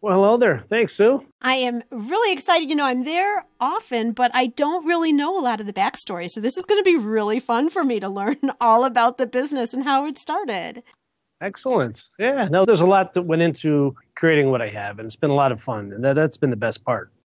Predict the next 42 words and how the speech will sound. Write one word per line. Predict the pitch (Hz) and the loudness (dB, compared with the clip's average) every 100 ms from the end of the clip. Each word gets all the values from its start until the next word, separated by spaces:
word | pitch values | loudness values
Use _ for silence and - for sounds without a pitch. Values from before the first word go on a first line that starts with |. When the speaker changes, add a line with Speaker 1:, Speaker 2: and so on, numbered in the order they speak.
| _ - | _ -8
Speaker 2:
Well, | 202 | -2
you're | 233 330 | 0 2
gonna | 403 392 | 2 0
tell | - - 302 311 | -2 -2 0 0
me | 269 190 | -2 -4
all | 196 214 277 | -2 2 2
about | 240 208 196 | 2 0 -2
it, | 185 | -8
but | 214 196 | -10 -12
before | 208 - 262 349 415 | -14 -8 -4 -2 0
that, | 311 190 180 196 _ | 0 0 -4 -10 _
I | 226 208 | -10 -8
want | 214 214 285 294 | -6 -6 -8 -10
to | 359 | -6
have | 320 262 | -2 -2
you | 233 240 | -2 -4
describe | 269 - 247 226 233 | -6 -6 -4 -2 -2
yourself | 233 - 202 208 208 - | -4 0 -2 -2 -8 -8
in | 214 202 | -8 -6
a | 196 | -8
creative | 196 - 247 277 349 370 330 240 | -10 -12 -8 -6 -2 -2 -4 -6
way, | 220 190 208 202 | -4 -2 -4 -4
and | 208 208 | -6 -4
that | 214 247 277 | -4 -4 -4
is | 330 - | -6 -4
by | 254 240 247 | -4 -2 -4
sharing | - 220 220 208 214 214 233 | -4 -4 -4 -4 -4 -4 -6
what | 208 196 | -10 -6
your | 220 233 285 247 | 0 0 0 -6
ideal | 226 208 208 | -6 -4 -4
motivational | 196 185 180 175 - 180 | -2 -4 -4 -6 -6 -10
candle | - 190 180 170 165 | -10 -8 -6 -6 -10
would | 165 180 | -12 -16
look | 160 165 | -16 -12
like. | 160 - - _ _ - | -12 -12 -20 _ _ -8
So | 214 | -6
if | 190 | -2
there | 247 | -2
was | 247 | 0
a | |
special | 233 - 214 - 220 | -4 -6 -6 -6 -10
color | - 196 202 196 196 196 | -8 -8 -6 -6 -6 -8